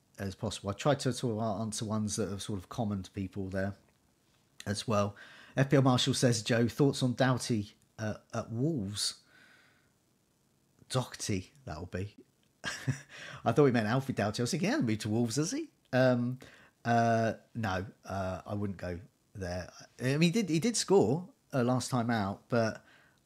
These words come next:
I'm not aware that, um, he's just not on my radar at the moment. Would have been about four years ago, <laughs> whenever it was. He was, like,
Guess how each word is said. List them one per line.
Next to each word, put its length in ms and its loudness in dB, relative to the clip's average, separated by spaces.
I'm 180 0
not 200 2
aware 480 2
that, 260 -4
um, 420 -6
he's 180 -6
just 160 -4
not 80 -2
on 80 -4
my 80 -2
radar 380 -6
at 60 -12
the 60 -10
moment. 400 -8
Would 120 4
have 60 2
been 160 6
about 400 0
four 180 6
years 180 6
ago, 200 0
<laughs> 180 0
whenever 340 0
it 80 -6
was. 320 -4
He 100 -2
was, 200 -2
like, 260 -2